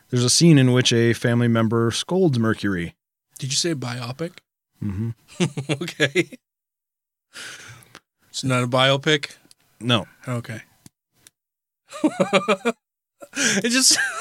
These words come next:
Speaker 2: <laughs> sounds like, sounds like he's like Terminator or something. It's
Speaker 1: Okay.
Speaker 2: biopic.
Speaker 1: Fucking cut. <laughs> Uh, no, actually, you know what's funny about that?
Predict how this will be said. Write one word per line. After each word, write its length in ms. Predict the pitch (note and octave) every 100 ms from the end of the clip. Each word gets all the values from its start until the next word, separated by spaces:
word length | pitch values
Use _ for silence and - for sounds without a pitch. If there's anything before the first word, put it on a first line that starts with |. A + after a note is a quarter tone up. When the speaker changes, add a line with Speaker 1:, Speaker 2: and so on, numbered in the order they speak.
| -
Speaker 2:
<laughs> 320 | F4 - F5
sounds 480 | - - - C4+ B3
like, 280 | A3 G3 - - -
sounds 240 | - D#3+ D#3+
like 180 | D#3
he's 380 | D3+ D#3+ D3+ C3+ - _ -
like 240 | C3+ B2+
Terminator 600 | - D3+ D3+ B2+ B2+ B2+
or 40 | B2
something. 460 | - B2 A#2+ A#2+ A2+ _ - -
It's 140 | B2+
Speaker 1:
Okay. 120 | B2
Speaker 2:
biopic. 680 | A#2+ C3 A#2+ A2+ - - - - _ _ _ _ _ _ _ _ -
Speaker 1:
Fucking 380 | - F#3+ - C#3
cut. 380 | - D#3 F3 G3
<laughs> 880 | F#3+ F#3+ - C4 - A3 G3+ G#3+ F#3 - - G3 - - - - - - - - _ _ _
Uh, 480 | C#3+ C#3 C3 B2 G2+ F#2 - - - - E5 - D#4 C6+ C6+ C6+ E4
no, 340 | D#3 D#3 C#3 C3
actually, 280 | C#3 C#3
you 60 | C3
know 60 | C#3
what's 160 | C3+
funny 180 | - C3+
about 220 | C#3+ C#3+
that? 200 | E3 E3+